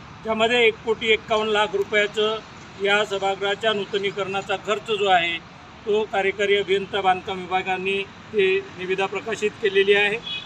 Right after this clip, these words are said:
वंचित बहुजन आघाडीच्या वतीने दोन डिमांड आम्ही केलेल्या आहेत. पहिली आहे की या सभागृहाचं काम जे आहे ते दर्जेदार झालं पाहिजे आणि नुसतं सभागृह बांधून किंवा त्याचा प्रशिक्षणासाठी वापर न करता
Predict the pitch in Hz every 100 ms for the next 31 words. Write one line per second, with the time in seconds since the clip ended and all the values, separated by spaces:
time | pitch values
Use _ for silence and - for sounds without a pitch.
0 | - - - - - 262 277 254 254 240
1 | 233 247 226 214 220 - 226 214 233 214
2 | 220 208 202 220 208 202 202 196 190 196
3 | 196 175 170 160 - - - - - -
4 | - 196 202 233 220 226 240 - 214 202
5 | 208 220 208 - 208 214 196 202 202 214
6 | 208 - 202 190 196 196 190 208 214 -
7 | 190 175 170 190 190 190 185 196 202 208
8 | 190 220 - - - - - - 220 254
9 | 226 226 - 262 214 226 226 220 240 214
10 | 208 226 220 220 208 214 220 - - -
11 | - 214 - 233 240 233 190 202 - 214
12 | 214 208 208 214 202 208 208 214 214 214
13 | - 233 -